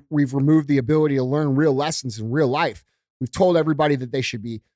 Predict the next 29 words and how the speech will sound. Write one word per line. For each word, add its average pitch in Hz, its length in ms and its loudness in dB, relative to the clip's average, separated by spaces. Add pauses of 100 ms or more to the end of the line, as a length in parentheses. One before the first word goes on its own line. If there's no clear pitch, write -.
(120)
special 160 580 0
and 123 100 0
rich 185 240 2
and 127 140 -8
famous 180 380 2
just - 240 -2
for 156 80 -6
being 147 300 0
born, 135 440 0 (280)
and 139 120 0
that 151 100 2
if 147 140 0
they 151 100 4
don't 175 240 2
do 156 140 2
that, 147 260 0
it's - 140 -4
some 165 180 0
sort 160 240 0
of 123 120 -6
discrimination 151 760 0
against 143 400 0
them. 78 220 -14 (1040)
We've 143 120 2
taken 202 280 2
all 180 240 6
the 170 60 4
good 170 240 6
shit - 420 0